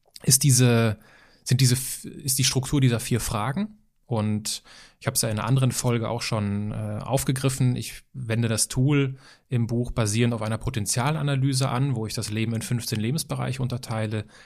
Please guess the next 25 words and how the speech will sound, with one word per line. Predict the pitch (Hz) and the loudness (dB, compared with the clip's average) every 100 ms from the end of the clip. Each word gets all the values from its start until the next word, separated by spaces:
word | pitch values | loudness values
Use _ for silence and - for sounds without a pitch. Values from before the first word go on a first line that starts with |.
| - | -10
Diese | - - | -6 -4
Analyse | 110 104 110 113 110 - - - | -4 -2 -2 -2 -4 -8 -20 -8
kann | 120 | -4
man | 110 107 | -2 -2
auch | 104 | -4
auf | 107 - - | -6 -8 -8
meiner | 113 107 101 | -4 -4 -2
Webseite | 131 - 135 135 | -2 -2 -2 -2
durchführen. | 131 131 131 - 127 123 131 - - | 0 0 0 -2 0 0 -4 -12 -10
Und | 120 | -6
auf | 110 - | -6 0
Basis | 113 147 135 | 2 4 4
dieser | 131 127 120 | 2 2 0
fünfzehn | 135 131 131 | 0 0 0
Lebensbereiche | 113 123 131 127 113 110 113 104 | -2 -2 -2 -4 -4 -4 -4 -2
wendet | 117 117 | -2 -2
dann | 113 110 | -4 -4
der, | 104 104 101 - - - - - | -4 -4 -6 -10 -20 -20 -20 -12
äh, | 113 98 101 107 - - | -10 -8 -8 -10 -12 -12
der | 101 | -8
Leser | 98 110 127 131 120 | -4 0 0 0 -2
oder | 104 98 | -4 -6
wer | 98 | -6
auch | - | -4
immer, | 120 117 120 | -4 -2 -4